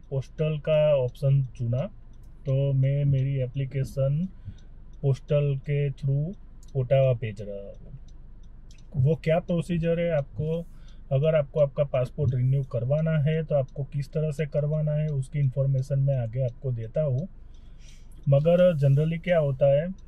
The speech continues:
कि normal case में यहाँ पे Montreal में भी बीएलएस India का center है, तो वहाँ पे जाके आप application submit कर सकते हो normal case में। मगर अभी आपको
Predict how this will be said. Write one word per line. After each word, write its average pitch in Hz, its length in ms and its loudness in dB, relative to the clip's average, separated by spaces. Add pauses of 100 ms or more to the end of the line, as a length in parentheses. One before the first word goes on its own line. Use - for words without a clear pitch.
(420)
कि 156 100 6
normal 143 440 6
case 160 300 -2
में 160 120 2
यहाँ 147 320 4
पे 151 360 -2
Montreal 139 540 2
में 147 180 2
भी 151 500 -2
बीएलएस 135 520 0
India 131 240 4
का 143 140 6
center 127 500 4
है, 147 440 2 (300)
तो 151 180 6
वहाँ 131 300 4
पे 156 280 -4
जाके 131 440 -2
आप 139 200 -2
application 135 560 -4
submit 135 440 -4
कर 131 220 2
सकते 139 340 -2
हो 139 200 2
normal 143 380 8
case 113 280 -6
में। - 120 -4 (920)
मगर 156 440 2 (1040)
अभी 180 480 2 (500)
आपको 151 400 0